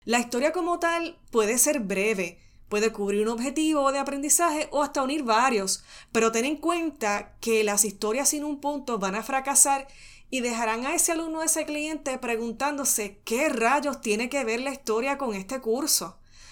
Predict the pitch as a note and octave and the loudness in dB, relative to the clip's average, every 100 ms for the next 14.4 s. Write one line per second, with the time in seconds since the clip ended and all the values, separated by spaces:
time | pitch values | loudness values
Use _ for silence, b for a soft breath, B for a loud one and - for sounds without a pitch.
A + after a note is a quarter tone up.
0 | B - A3 D4+ E4+ B3 G#3 F#3 - - | B 0 4 4 4 2 -2 -2 -8 -20
1 | - G#3 F#3+ A#3 B3 D#4 D4 C#4 D4+ C4+ | -6 -4 -2 0 2 4 4 2 -2 0
2 | A#3 G#3+ A#3 G3+ F3+ - - b b b | 2 6 6 4 2 2 0 b b b
3 | - A3+ G#3+ A3 C4 D#4+ - B3+ D4+ E4+ | 0 2 2 2 0 -2 0 0 0 0
4 | - - D4 D4+ C4+ G#3+ - - A#3+ C#4 | 0 0 0 0 0 0 -2 -4 -2 0
5 | E4 D4 C#4+ C4+ B3 C4+ C4+ B3+ - - | 0 -2 -2 -4 -2 0 0 -2 -8 0
6 | B3+ D4+ F4 F4 C#4 C#4 D#4+ D#4+ B3+ A#3 | 2 4 2 0 -2 0 0 2 2 2
7 | - D4+ C#4 - - A3+ A3+ B B B | 2 2 -4 -6 -4 -4 -4 B B B
8 | B B A3 G#3+ G#3 G3+ A3 D4 D#4+ - | B B 0 2 2 2 2 2 2 2
9 | - G#3+ G3 G3+ G#3+ A#3+ B3+ D4 - D4+ | 2 -2 -2 -2 -2 -2 -2 -4 0 2
10 | C#4+ B3+ - A3 G#3+ G3 F#3+ - A3+ D#4+ | 2 2 0 -2 -2 -4 -8 -4 0 2
11 | D#4 D#4 A#3 G3+ G3 - D4 D#4 B3 G#3+ | 2 2 0 -2 -4 -2 0 2 0 -4
12 | - A3 G3+ A3 D4+ - C#4 A#3+ D4+ C4+ | -2 0 0 0 -2 -4 -2 0 0 0
13 | A#3+ C4+ A#3+ C4+ D4 - A3 F#3+ F#3 G3 | -2 -2 2 2 0 -2 -2 0 -2 2
14 | - F#3+ D#3+ | 2 2 -8